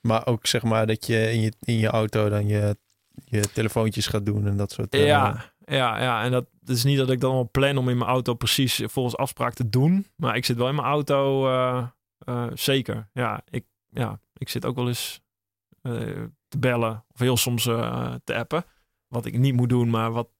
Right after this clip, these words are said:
Speaker 2: ja, dat, ja, wat
Speaker 1: Ja.
Speaker 2: ik, eh, ja, maar dat zijn wel, ja, het zijn dingen allemaal die, eh, dat heb ik wel eens het idee van, ik, ik zou wel eens af en toe, eh, iets meer rust willen.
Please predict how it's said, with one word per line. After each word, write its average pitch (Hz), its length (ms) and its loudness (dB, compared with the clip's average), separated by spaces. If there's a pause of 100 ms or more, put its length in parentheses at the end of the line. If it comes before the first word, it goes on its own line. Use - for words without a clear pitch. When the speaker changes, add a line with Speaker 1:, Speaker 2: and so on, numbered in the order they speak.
(160)
Speaker 2:
ja, 104 260 -8
dat, 107 220 -16
ja, 113 340 0 (440)
wat 127 140 2
Speaker 1:
Ja. 107 60 4
Speaker 2:
ik, 120 120 0
eh, 131 360 2
ja, 127 220 2
maar 123 100 -2
dat 131 180 0
zijn 127 160 2
wel, 131 300 0
ja, 120 360 -4 (160)
het - 140 -10
zijn 147 220 2
dingen 160 180 2
allemaal 160 200 2
die, 156 240 4
eh, 151 200 4 (2000)
dat 156 280 0
heb 185 120 4
ik 170 80 4
wel 160 120 6
eens 139 140 2
het - 40 2 (100)
idee 123 220 4
van, 135 240 0
ik, 131 200 -6
ik - 160 -8
zou 160 180 2
wel 156 80 2
eens 147 120 0
af 139 120 -2
en - 60 -12
toe, 135 260 2
eh, 123 200 4 (380)
iets 214 280 2
meer 151 200 2
rust 127 220 2
willen. 170 340 2